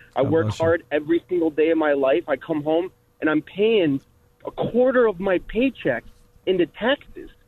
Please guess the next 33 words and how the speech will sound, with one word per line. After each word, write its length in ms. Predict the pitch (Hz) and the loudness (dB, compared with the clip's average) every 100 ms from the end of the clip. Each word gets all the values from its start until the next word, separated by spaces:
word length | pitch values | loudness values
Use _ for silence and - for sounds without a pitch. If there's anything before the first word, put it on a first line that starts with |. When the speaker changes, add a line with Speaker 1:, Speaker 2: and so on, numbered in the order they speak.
| _ _ - - | _ _ -20 -4
Speaker 1:
How 180 | 190 | 0
do, 160 | 240 277 | 2 0
how, 120 | - 196 185 | -2 -6 -4
the 160 | 175 | 0
last 320 | 175 202 247 - | 2 2 0 -2
caller 280 | 202 202 190 | -2 2 2
was 140 | 165 - | 0 -2
saying, 160 | 180 160 | -2 0
you 60 | |
know, 80 | 147 | 0
you 140 | 143 139 | -2 -4
just 160 | 143 - - | -10 -10 -2
don't 200 | 151 165 | -2 0
gotta, 360 | 175 165 156 - _ _ - | 0 2 0 -2 _ _ 0
don't, 280 | 175 170 160 | 0 0 -2
don't, 220 | 190 202 _ - | -2 -2 _ -6
don't 220 | 185 202 | -2 0
agree 260 | 190 165 175 | 0 0 2
with 180 | 160 - | 2 0
it. 120 | 123 | -4
Don't, 260 | 175 185 147 | -2 -2 0
don't 180 | 185 185 | -2 -2
follow 320 | - 185 185 - | 0 2 0 -2
through 200 | 175 170 | 0 0
with 160 | - 120 | 0 -2
it. 160 | 110 | -4
Don't 180 | 156 170 - | -2 -2 -4
sit 120 | - | 0
there 140 | 185 | 0
and 100 | 151 | 0
pay 100 | 170 | 0
your 120 | 165 151 | -2 -2
taxes. 480 | 160 160 - 127 | -2 -2 -2 -10